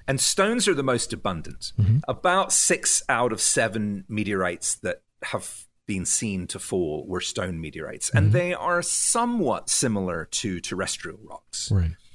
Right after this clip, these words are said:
Speaker 1: The, it's worth pointing out that we don't have any magical, strange elements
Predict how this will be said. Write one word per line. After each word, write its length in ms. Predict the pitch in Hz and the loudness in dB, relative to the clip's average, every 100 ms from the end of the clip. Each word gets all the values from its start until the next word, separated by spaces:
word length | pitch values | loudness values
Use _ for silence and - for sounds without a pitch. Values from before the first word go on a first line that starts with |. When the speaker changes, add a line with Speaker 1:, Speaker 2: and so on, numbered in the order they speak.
| - - - - | -20 -20 -12 -6
Speaker 1:
The, 320 | - 147 151 | -2 0 0
it's 180 | 151 190 | -2 2
worth 240 | 226 220 | 2 2
pointing 400 | 185 170 147 131 | -2 0 -2 0
out 200 | 107 104 | 0 0
that 100 | 120 | -4
we 160 | 120 123 | -2 0
don't 340 | 160 170 180 | 2 2 0
have 280 | - 135 110 - | 0 0 -2 -2
any 500 | 107 110 104 95 95 _ _ _ _ _ _ _ - | 0 0 0 -2 -6 _ _ _ _ _ _ _ -8
magical, 840 | 95 107 117 110 107 110 - 117 | -4 -2 0 0 0 -2 -2 -2
strange 1200 | 92 - - 101 101 101 104 101 98 95 90 - - | 0 0 0 0 2 2 2 0 0 0 0 -2 0
elements 800 | 107 95 78 73 - - - | 0 0 -4 -8 -6 -4 -4